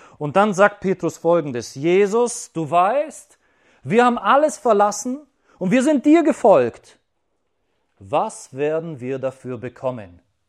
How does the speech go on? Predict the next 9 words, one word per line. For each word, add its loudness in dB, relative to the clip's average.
Ist -14
das -8
eine -8
anständige -6
Frage? -8
Darf -4
man -10
sowas -6
fragen? -8